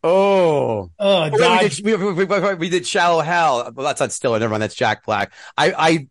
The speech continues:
Speaker 1: always confuse the two of them because they're both horribly unfunny. Sorry. Go ahead.
Speaker 2: That's right. I did, I did Shallow Hal.
Speaker 1: Yep.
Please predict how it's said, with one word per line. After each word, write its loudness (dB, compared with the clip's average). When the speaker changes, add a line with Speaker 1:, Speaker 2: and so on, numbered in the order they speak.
Speaker 1:
always 2
confuse -2
the -2
two -2
of 0
them -4
because -2
they're -4
both -2
horribly -2
unfunny. -6
Sorry. 2
Go -2
ahead. -2
Speaker 2:
That's -6
right. 0
I 0
did, -2
I -4
did -4
Shallow -6
Hal. -8
Speaker 1:
Yep. 0